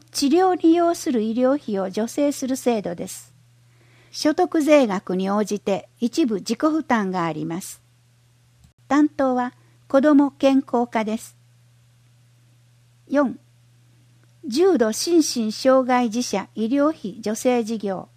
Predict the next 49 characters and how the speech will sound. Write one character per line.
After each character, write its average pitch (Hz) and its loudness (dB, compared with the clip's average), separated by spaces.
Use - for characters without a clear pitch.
次 294 2
の 262 2
障 311 2
害 320 2
等 262 2
級 196 -4
の 180 -2
う 175 -6
ち、 - -12
い 233 0
ず 277 2
れ 359 4
か 269 2
に 214 0
該 220 -2
当 220 -2
す - -10
る 208 -2
方 202 -6
の 196 -6
入 285 6
院、 262 4
通 285 4
院 269 4
及 277 6
び 190 -6
訪 339 2
問 330 8
看 302 4
護 190 0
療 233 4
養 285 4
費 226 -2
に 185 -2
か 202 -6
か 180 -4
る 175 -8
医 240 0
療 269 4
費 190 -6
を 170 -12
助 247 2
成 330 2
す 311 -2
る 294 2
制 220 0
度 - -10
で - -14
す。 - -18